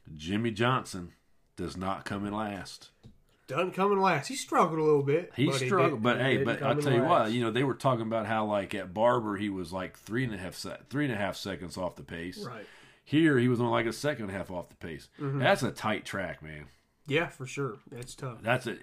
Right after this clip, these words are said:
Speaker 1: it's, we, you know, looking at it on T V, it looks tight. We've been there in person,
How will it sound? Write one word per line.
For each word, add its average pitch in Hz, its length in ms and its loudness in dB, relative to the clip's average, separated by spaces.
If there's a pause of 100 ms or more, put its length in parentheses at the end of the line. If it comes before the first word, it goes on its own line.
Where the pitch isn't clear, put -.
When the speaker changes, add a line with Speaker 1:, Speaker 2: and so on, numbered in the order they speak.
Speaker 1:
it's, - 280 -4
we, 113 280 0
you 123 160 -2
know, 90 140 -4
looking 143 300 2
at 131 80 2
it 127 80 2
on 127 160 0
T 131 180 2
V, 131 140 4
it 101 80 0
looks 131 240 -2
tight. 123 240 -4
We've 110 260 0
been 117 200 0
there 113 120 -4
in 104 80 -6
person, 120 520 -4